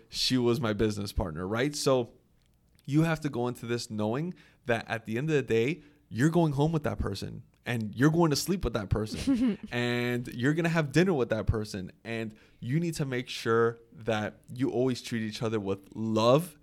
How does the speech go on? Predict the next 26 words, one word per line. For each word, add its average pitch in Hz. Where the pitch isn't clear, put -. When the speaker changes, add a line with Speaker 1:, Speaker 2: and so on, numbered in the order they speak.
Speaker 1:
and 101
respect -
and, 107
and 107
always 131
over 123
communicate, 104
just 196
like 214
in 175
a 165
marriage, 160
right? 127
You 135
always 147
wanna 135
over 135
communicate. 131
You 113
wanna 107
listen 139
with 107
an 104
active 131
ear 117
and, 107